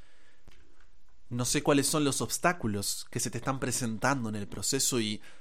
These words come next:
no te permiten avanzar, ni las adversidades que están inmovilizando tu crecimiento. Pero los capítulos de hoy nos muestran que,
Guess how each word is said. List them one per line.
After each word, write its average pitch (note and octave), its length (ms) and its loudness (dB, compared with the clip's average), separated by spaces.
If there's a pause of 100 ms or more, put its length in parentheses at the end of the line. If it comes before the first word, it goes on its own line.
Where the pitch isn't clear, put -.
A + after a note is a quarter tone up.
(140)
no C3 100 0
te C#3 140 6
permiten B2+ 460 2
avanzar, F#2+ 500 -4 (540)
ni D#3 80 6
las - 180 8
adversidades D#3+ 880 8
que - 120 -4
están E3 200 4
inmovilizando B2+ 760 2
tu A2+ 100 -2
crecimiento. F#2+ 640 -4 (640)
Pero C#3 560 8
los B2+ 120 0
capítulos C#3 480 4
de A#2+ 120 4
hoy G#2 240 4 (340)
nos B2+ 140 2
muestran D3 340 4
que, C3 480 2